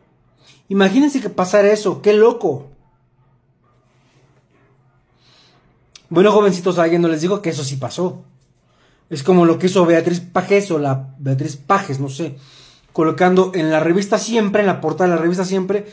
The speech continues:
una silueta de Claudia Sheinbaum con un cintillo aquí, eh, con la imagen de la suástica. Eso, ese nivel de estupidez no lo puedo creer.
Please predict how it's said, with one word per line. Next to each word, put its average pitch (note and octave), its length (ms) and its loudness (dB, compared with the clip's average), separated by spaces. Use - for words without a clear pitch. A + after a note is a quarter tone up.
una F#3+ 180 4
silueta F#3+ 460 2
de D#3+ 160 -4
Claudia F#3 320 4
Sheinbaum F3+ 560 0
con E3+ 140 4
un G3+ 100 2
cintillo G3 680 0
aquí, F#3 460 -6
eh, E3+ 540 4
con E3 160 -2
la E3+ 60 2
imagen F#3+ 400 0
de F3 80 2
la E3+ 100 0
suástica. G3+ 680 -4
Eso, E3 260 0
ese G3+ 340 2
nivel G#3 280 4
de G#3+ 80 0
estupidez F3 500 2
no F#3+ 120 0
lo F3 100 -2
puedo F3 200 -4
creer. C3+ 340 -6